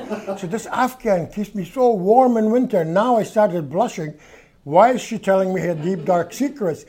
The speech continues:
Until she re-, she saw the, uh, look of surprise on my face. She said, "Do you know what I'm talking about?" She said, "No." She said, "It's a shawl." I said, "Oh." They call an Afghan. So the only, the three things that we were known was the Afghan blanket,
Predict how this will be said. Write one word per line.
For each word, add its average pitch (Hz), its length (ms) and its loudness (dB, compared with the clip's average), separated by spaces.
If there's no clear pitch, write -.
Until 160 300 -2
she 175 220 -2
re-, 208 340 6
she - 300 -10
saw 202 220 4
the, 151 640 -2
uh, 143 40 -6
look 170 140 -2
of 170 120 -2
surprise 165 420 -4
on 151 140 -4
my 143 100 -4
face. 170 200 -8
She - 100 -14
said, 147 60 -10
"Do 156 80 -6
you 156 40 -4
know 202 120 0
what 226 100 2
I'm 202 140 0
talking 196 240 2
about?" 220 200 -2
She - 80 -14
said, 170 140 -8
"No." 180 240 -2
She - 100 -18
said, 208 180 -4
"It's 202 200 -4
a 165 40 -10
shawl." 202 460 4
I - 40 -18
said, 196 320 -10
"Oh." 240 680 4
They 156 120 -6
call 190 260 2
an 180 100 0
Afghan. 170 260 -4
So 185 120 -2
the 175 120 0
only, 247 200 2
the 180 240 -4
three 220 220 -4
things 220 280 -2
that 180 80 -4
we 170 140 -4
were 165 60 -2
known 175 260 0
was 139 220 -4
the 143 160 -6
Afghan 165 560 -4
blanket, 156 540 -6